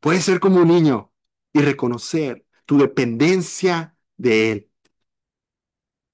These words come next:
Y aún así, tener toda satisfacción y necesidad, encontrar, porque Jesús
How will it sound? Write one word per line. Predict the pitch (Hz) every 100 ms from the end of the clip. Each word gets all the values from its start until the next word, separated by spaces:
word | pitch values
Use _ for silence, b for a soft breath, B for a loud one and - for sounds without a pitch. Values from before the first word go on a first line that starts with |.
| _ _ _ _ _ _ _
Y | -
aún | 151 156
así, | 156 - 165 135 - _ _ _ _
tener | 135 135 135
toda | _ 196 196 190 - _ _ _ _
satisfacción | 147 - 135 127 - 139 139
y |
necesidad, | 135 127 120 - 117 110 - _ _ _ _
encontrar, | - 131 120 120 135 139
porque | 139 127 127
Jesús | - 107 98 - 180 135 117 -